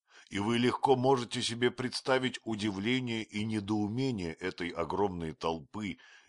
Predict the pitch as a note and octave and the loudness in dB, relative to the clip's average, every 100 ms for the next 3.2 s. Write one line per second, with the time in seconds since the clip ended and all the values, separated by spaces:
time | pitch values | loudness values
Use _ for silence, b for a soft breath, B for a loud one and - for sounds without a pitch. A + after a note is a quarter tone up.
0 | - F#2 G#2+ A2 A2+ F#2 F#2+ A2 G#2+ A2+ | -8 -6 -4 -2 -2 -4 -2 0 0 0
1 | - C#3 - F#2+ F#2 F2 - F#2+ - - | 0 0 -2 -4 -4 -4 -4 -6 -6 -4
2 | G2 A#2 - F2+ E2 - A#2+ C3 A2 G#2+ | 0 0 -2 -4 -6 -2 2 2 2 -2
3 | F#2+ | 0